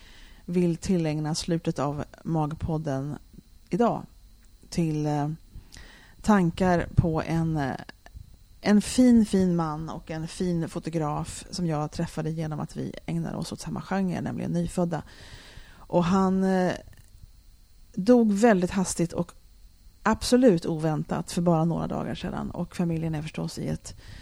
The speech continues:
i, eh, s-, en sorg som ingen av oss kan föreställa, föreställa oss. Det är, det är helt fruktansvärt och väldigt, väldigt, eh,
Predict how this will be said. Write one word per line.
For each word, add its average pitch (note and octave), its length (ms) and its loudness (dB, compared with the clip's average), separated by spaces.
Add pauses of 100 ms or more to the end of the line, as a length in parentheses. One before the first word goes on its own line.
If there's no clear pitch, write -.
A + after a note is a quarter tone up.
(440)
i, F#3 240 -6
eh, E3 340 -4
s-, - 200 -12 (920)
en G3 140 4
sorg F3+ 320 4
som E3+ 160 0
ingen D3+ 180 -2
av G2+ 60 -2
oss E3 100 -6
kan D3+ 120 -6
föreställa, D#3 600 -8 (260)
föreställa - 460 -2
oss. - 260 -14 (140)
Det - 160 -4
är, E3 60 -2
det F3 160 -4
är E3 120 -2
helt G3 280 -2
fruktansvärt E3 600 -4
och - 180 -8
väldigt, E3 460 -6
väldigt, - 420 -10
eh, D#3 240 -6